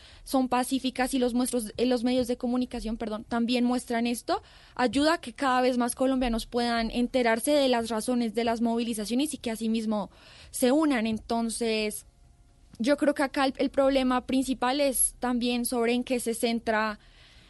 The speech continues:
eh, las noticias y qué es lo que se muestra de la movilización, si es efectivamente ese noventa, noventa y nueve por ciento de las personas que se movilizan de forma pacífica, si se muestra de verdad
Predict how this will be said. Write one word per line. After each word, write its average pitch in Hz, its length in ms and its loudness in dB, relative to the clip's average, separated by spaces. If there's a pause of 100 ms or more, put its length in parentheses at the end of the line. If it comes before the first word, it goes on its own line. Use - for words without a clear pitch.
(220)
eh, 233 320 2
las 240 240 0
noticias 254 520 0
y 277 80 -2
qué 262 140 0
es 247 80 0
lo 247 140 -2
que 254 100 -4
se 254 140 0
muestra 254 360 0
de 294 60 0
la 262 140 0
movilización, 220 680 -2
si 254 100 -2
es 226 60 -6
efectivamente 233 920 -2
ese 254 180 -2
noventa, 254 560 0
noventa 240 400 -2
y 233 60 0
nueve 226 240 -2
por 247 180 -4
ciento 208 800 -2 (320)
de 254 100 4
las 254 160 2
personas 240 480 -2
que 254 140 -6
se 247 100 -2
movilizan 240 640 0
de 233 100 -4
forma 226 320 -4
pacífica, 254 560 -2
si 247 140 -8
se 233 120 -2
muestra 233 360 -2
de 233 80 2
verdad 233 380 0